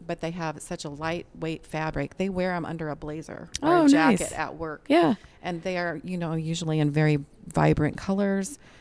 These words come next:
Speaker 1: and designs, and they have wicking ability, and women, uh, rave about those.
Speaker 2: Yeah.
Speaker 1: So, you know, that's when you're going to spend, you know, fifty dollars or ninety dollars, whatever it is, on a piece of cycling clothing.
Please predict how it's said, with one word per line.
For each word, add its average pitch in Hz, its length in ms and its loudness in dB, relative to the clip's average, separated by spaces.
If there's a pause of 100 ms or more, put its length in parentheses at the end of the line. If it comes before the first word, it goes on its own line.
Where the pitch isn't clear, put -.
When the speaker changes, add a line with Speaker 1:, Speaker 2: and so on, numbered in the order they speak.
(300)
Speaker 1:
and 165 240 0
designs, 160 640 0
and 156 380 -2 (160)
they 165 160 -2
have 151 300 -4
wicking 185 600 -2
ability, 165 540 0
and 160 340 -4 (680)
women, 190 380 -4
uh, 151 280 -6 (240)
rave 160 240 -2
about 139 360 -6
those. - 280 -8
Speaker 2:
Yeah. 247 300 2
Speaker 1:
So, 160 300 2 (500)
you 202 120 4
know, 180 200 6 (180)
that's - 680 -2
when 214 160 -2
you're 196 140 -2
going 220 300 0
to 214 80 -6
spend, 170 680 -4 (320)
you 180 140 -6
know, 156 160 -2
fifty 185 320 -8
dollars 160 560 -2
or 147 260 -6
ninety 165 320 -4
dollars, 156 440 -2
whatever 156 300 -4
it 151 60 -6
is, 156 140 -6
on 151 100 -6
a 147 60 -6
piece 165 320 -4
of 151 100 -8
cycling 160 400 -6
clothing. 170 460 -6